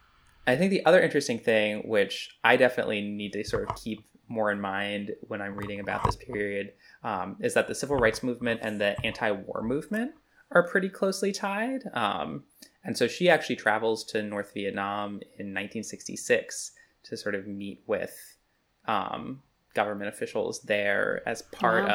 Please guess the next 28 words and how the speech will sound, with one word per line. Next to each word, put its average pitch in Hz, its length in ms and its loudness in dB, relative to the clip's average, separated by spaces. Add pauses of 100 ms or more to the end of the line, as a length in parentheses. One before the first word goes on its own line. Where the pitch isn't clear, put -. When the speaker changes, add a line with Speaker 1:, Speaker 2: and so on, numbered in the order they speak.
(120)
Speaker 1:
of 104 280 -10 (300)
sort 104 240 -4
of 95 80 -6
anti-war 98 1200 -4
protests. - 800 -4
Speaker 2:
Controversial. 202 920 8 (560)
Speaker 1:
Very 127 280 8
controversial. - 1040 -2
Um, 120 480 -6 (100)
but 107 100 4
I 104 60 2
think - 440 -2
this 107 200 0
sort 104 220 0
of, - 220 -4 (640)
this 123 120 0
idea 101 260 6
that, 98 140 2
like, 101 160 0
if 95 100 -10
you're 98 120 -4
gonna 98 180 -2
be 98 140 -8
nonviolent, 98 720 -4
that - 180 -2
has - 160 -6
to 120 100 4
go - 440 -2